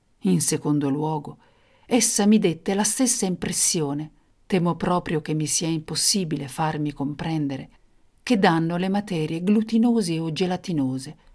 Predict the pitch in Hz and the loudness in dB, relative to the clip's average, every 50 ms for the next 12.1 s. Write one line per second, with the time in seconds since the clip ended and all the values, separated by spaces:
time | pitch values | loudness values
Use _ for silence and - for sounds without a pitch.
0 | - _ _ - 208 202 202 - - 226 226 226 220 - 214 175 180 180 180 - | -20 _ _ 0 0 2 2 4 4 4 4 4 2 2 0 0 -2 -4 -4 -6
1 | - - 127 117 - - _ _ - - _ _ _ _ _ _ _ _ _ _ | -6 -6 -6 -6 -8 -12 _ _ -20 -20 _ _ _ _ _ _ _ _ _ _
2 | _ _ _ _ _ _ _ _ _ - 202 202 - 196 196 190 180 165 147 143 | _ _ _ _ _ _ _ _ _ 0 0 4 4 2 4 4 4 4 4 2
3 | - - 165 151 170 175 - - 196 180 170 151 143 143 143 143 139 160 170 151 | 0 -2 -2 -2 0 -2 0 0 2 2 2 2 0 0 -2 -2 0 0 0 0
4 | 156 147 135 139 127 - - - - _ _ - - _ _ _ _ _ _ _ | 0 -4 -4 -4 -6 -8 -8 -8 -14 _ _ -20 -20 _ _ _ _ _ _ _
5 | _ _ 208 226 233 240 254 202 208 202 175 180 180 - 233 220 226 220 - - | _ _ 12 12 12 12 10 6 4 4 4 2 0 0 0 0 0 0 0 0
6 | 214 180 160 160 165 165 175 - 233 220 196 185 175 175 170 185 220 262 240 214 | 2 2 2 2 0 -2 -4 -2 -2 0 0 0 0 0 -2 2 4 6 6 6
7 | 196 - - 202 180 180 180 175 170 190 180 - - 247 226 196 190 170 180 175 | 4 2 0 0 0 0 0 0 -2 -4 -2 0 2 2 2 2 0 -2 -2 0
8 | - - - - 233 208 160 131 131 131 - - - - _ _ _ _ _ _ | 0 0 -2 -2 -4 -2 -2 -2 -4 -4 -8 -14 -16 -16 _ _ _ _ _ _
9 | - 214 208 190 170 131 - - - 160 - - _ _ _ _ _ _ _ _ | 0 0 2 2 0 -2 -2 -4 -4 -4 -8 -16 _ _ _ _ _ _ _ _
10 | - 226 233 269 254 233 196 160 170 165 156 165 165 156 151 175 165 170 190 190 | 4 6 8 8 8 6 4 2 0 0 0 0 -2 -2 -2 -2 -2 -2 -2 0
11 | 165 135 123 127 - 135 131 143 131 - - - - 135 127 127 131 131 - _ | -2 -2 -2 -4 -6 -8 -6 -6 -6 -6 -8 -6 -6 -6 -4 -4 -6 -8 -12 _
12 | - 123 | -20 -20